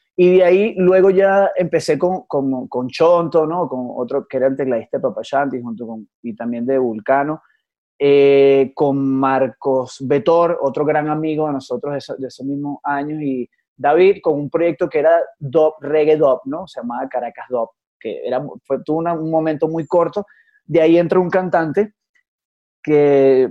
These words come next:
ese proyecto se llamó Shabon Sela, que era como en el dos mil, dos mil uno, que era reggae,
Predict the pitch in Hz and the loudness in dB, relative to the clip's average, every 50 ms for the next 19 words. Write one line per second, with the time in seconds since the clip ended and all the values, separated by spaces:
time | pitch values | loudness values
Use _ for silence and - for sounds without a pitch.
0 | 85 120 131 - 180 160 160 147 131 120 135 - 160 143 135 131 123 - - 147 | 0 -4 -2 0 0 0 0 0 -2 -2 -2 -2 -2 0 0 -2 -2 0 0 2
1 | 139 139 151 151 147 - 160 147 147 165 208 202 - 127 123 131 135 - 143 139 | 2 2 2 0 0 0 2 2 2 2 0 0 0 0 0 0 0 -2 -4 -4
2 | 131 123 120 113 107 104 107 - _ 120 135 151 156 143 131 120 - - - 120 | -4 -4 -4 -6 -8 -8 -10 -10 _ -6 -4 -4 -2 -4 -4 -6 -8 -10 -10 -6
3 | 120 131 156 160 175 190 220 240 _ _ - 110 - 123 127 123 123 117 113 104 | -2 0 0 0 0 -2 -8 -12 _ _ -12 -10 -6 -4 -4 -4 -4 -6 -8 -10
4 | 101 110 123 135 143 139 131 135 151 185 156 - | -10 _ -2 0 2 2 2 0 -2 -4 -6 -10